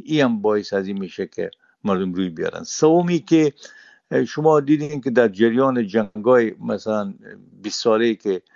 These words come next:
بین جمهوریت و طالبا بوده، خصوصاً طالبا منابع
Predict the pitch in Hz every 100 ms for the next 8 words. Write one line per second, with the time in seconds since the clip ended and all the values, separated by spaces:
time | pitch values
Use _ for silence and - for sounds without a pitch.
0 | _ 110 110 104 101 98 104 104 101 92
1 | - 95 92 95 92 95 120 156 - _
2 | _ _ - 120 156 151 123 123 117 113
3 | 131 143 131 - - 107 113 110 107 139
4 | 147 139